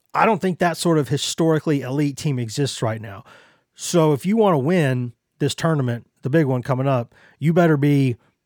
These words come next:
on an absolute heater, a, a mind melter for six games, or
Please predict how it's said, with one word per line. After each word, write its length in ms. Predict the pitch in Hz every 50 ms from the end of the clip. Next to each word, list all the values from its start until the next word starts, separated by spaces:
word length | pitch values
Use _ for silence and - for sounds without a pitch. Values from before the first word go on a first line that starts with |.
| _ _
on 160 | 139 139 135 123
an 80 | 117
absolute 520 | 120 131 160 175 - - 185 175 175 151 143
heater, 440 | - 180 175 143 135 135 127 120 - _ _ _ _ _ _ _
a, 140 | - 123 123 -
a 120 | 135 131
mind 460 | 143 147 147 156 151 175 180 160 151
melter 440 | 139 131 123 120 - - 123 113 110 - _ _
for 120 | - - 120
six 340 | - - - 165 143 -
games, 460 | 143 143 131 117 90 92 113 113 - - _ _ _ _ _ _ _ _ _ _ _ _ _
or 440 | 294 277 262 196 156 156 156 143